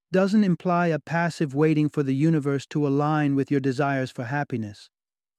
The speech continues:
Instead, it calls for a proactive stance, envisioning happiness as a journey that unfolds step by step,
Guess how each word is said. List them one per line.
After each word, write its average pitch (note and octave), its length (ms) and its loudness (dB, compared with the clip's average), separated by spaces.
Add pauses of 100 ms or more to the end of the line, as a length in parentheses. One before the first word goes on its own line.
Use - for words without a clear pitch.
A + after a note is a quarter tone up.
(140)
Instead, D3 580 0 (220)
it C3+ 100 -2
calls F3 320 0
for D#3+ 160 -2
a C#3+ 80 -2
proactive D#3+ 720 0
stance, D3 640 -4 (560)
envisioning F#3 640 4
happiness D3+ 640 0
as C3 180 -4
a C#3+ 80 -2
journey C#3 540 0 (240)
that D#3+ 100 0
unfolds D#3+ 880 0
step - 440 -2
by D3+ 160 -2
step, C#3+ 380 -4